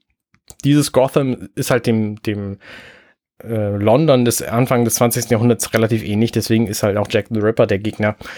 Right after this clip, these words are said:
Und ich finde halt auch schön, dass sie diese Lösung gef-, gewählt haben für die Geschichte, weil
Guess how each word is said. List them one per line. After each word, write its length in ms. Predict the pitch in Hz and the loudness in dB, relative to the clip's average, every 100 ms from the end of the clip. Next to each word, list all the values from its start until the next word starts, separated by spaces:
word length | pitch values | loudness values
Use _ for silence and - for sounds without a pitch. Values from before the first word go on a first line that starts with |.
| - - _ | -20 -20 _
Und 440 | 131 120 113 110 - _ _ _ _ - - | 2 2 2 -2 -8 _ _ _ _ -14 -8
ich 160 | - | -2
finde 180 | 170 143 | 0 2
halt 100 | 131 | 0
auch 140 | 117 - | 0 0
schön, 320 | 135 139 131 | 2 2 2
dass 220 | 123 - | 0 0
sie 340 | 120 117 117 - _ _ _ - | 0 2 0 -4 _ _ _ -6
diese 300 | 139 147 131 | -2 2 4
Lösung 500 | 127 120 131 131 135 | 4 4 4 4 2
gef-, 500 | 117 - 123 113 - - | 0 -2 -8 -14 -8 -4
gewählt 420 | 110 113 120 113 | 2 4 4 2
haben 200 | 110 110 | 0 -2
für 120 | 110 | -4
die 100 | 101 | -2
Geschichte, 460 | 104 - 107 107 98 | -4 -4 -4 -2 2
weil 380 | 101 107 101 | 2 2 0